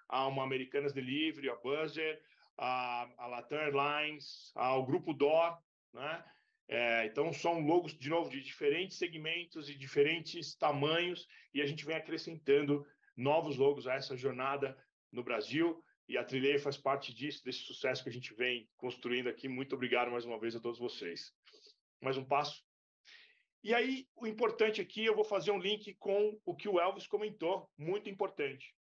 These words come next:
né? O, sobre os produtos da Freshworks, é, a gente tá falando sobre a, a, o customer centric.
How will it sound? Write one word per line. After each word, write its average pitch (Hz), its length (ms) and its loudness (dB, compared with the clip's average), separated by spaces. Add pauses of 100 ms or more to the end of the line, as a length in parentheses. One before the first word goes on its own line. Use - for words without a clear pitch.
(140)
né? 160 280 -4 (480)
O, 143 60 -10
sobre 185 260 -2
os - 60 -10
produtos 202 420 0
da 196 140 2
Freshworks, 185 720 0 (420)
é, 156 160 2
a 160 60 0
gente - 260 -12
tá 180 100 -8
falando 180 240 -6
sobre 175 600 -2
a, 147 360 2 (280)
a, 139 320 2
o 143 80 -6
customer 170 400 -6
centric. 135 440 -6